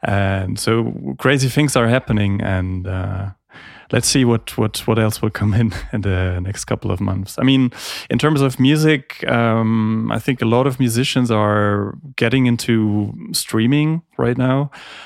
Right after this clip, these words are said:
And so that might actually also be a field where we can get involved in the near future, like offering our recording studio as a, as a place for, um, high quality streaming, for example.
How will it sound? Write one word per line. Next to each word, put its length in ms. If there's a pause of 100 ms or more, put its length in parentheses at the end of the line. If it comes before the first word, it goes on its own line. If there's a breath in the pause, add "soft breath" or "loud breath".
(140 loud breath)
And 840
so 300
that 260
might 260
actually 340
also 280
be 420
a 160
field 540
where 100
we 140
can 180
get 160
involved 600
in 80
the 60
near 200
future, 640 (600 loud breath)
like 200
offering 600 (340)
our 160
recording 800
studio 560
as 140
a, 420 (640 soft breath)
as 140
a 60
place 500
for, 560
um, 480 (380)
high 240
quality 420
streaming, 520
for 180
example. 600